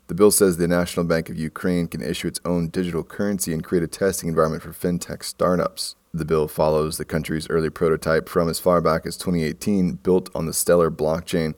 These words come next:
The bill also regulates how payment services can be provided in Ukraine. More on C B D Cs. Bank of America has called C B D Cs more effective than cash in a new research paper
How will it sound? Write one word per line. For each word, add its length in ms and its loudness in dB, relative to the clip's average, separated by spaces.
The 80 -4
bill 220 6
also 260 2
regulates 420 4
how 180 2
payment 360 -2
services 420 -4
can 260 -4
be 140 -4
provided 600 -2
in 140 -6
Ukraine. 560 -4
More 220 0
on 160 0
C 180 -2
B 160 -4
D 180 -4
Cs. 440 -4
Bank 320 0
of 60 -4
America 400 2
has 140 2
called 240 2
C 120 -2
B 100 -2
D 140 -2
Cs 280 -4
more 220 0
effective 480 -2
than 140 -4
cash 560 -4
in 100 -2
a 60 0
new 180 0
research 400 -4
paper 400 -2